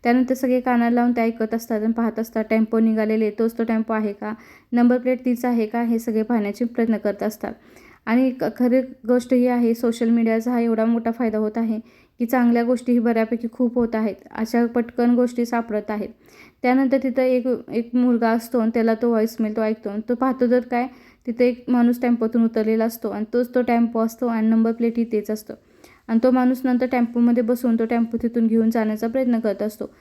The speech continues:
तर तो मुलगा पाठीमागून हाक मारतो, "ए थांब, ए थांब," असं करतो, पण तो टेम्पो पटकन निघून गेलेला असतो आणि त्याला काय थांबवता आलेलं नसतो. तो पटकन लगेच फोन करतो इकडे सत्याला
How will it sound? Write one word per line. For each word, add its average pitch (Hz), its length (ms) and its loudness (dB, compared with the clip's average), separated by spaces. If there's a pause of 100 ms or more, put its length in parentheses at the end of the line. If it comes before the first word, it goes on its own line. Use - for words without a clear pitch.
(300)
तर 240 100 -2
तो 262 60 4
मुलगा 254 240 4
पाठीमागून 254 520 2
हाक 240 180 0
मारतो, 233 240 2
"ए 254 200 0
थांब, 247 240 0
ए 240 180 0
थांब," 247 220 2
असं 233 160 0
करतो, 233 380 -2
पण 226 160 0
तो 233 80 0
टेम्पो 233 340 0
पटकन 233 360 -2
निघून 214 260 2
गेलेला 214 280 -2
असतो 214 220 -8
आणि - 480 -12
त्याला 233 180 2
काय 247 200 0
थांबवता 233 360 2
आलेलं 208 240 -2
नसतो. 220 260 -8 (360)
तो 262 60 0
पटकन 277 380 2
लगेच 269 420 2
फोन 240 200 2
करतो 240 280 0
इकडे 220 260 -2
सत्याला 220 480 -6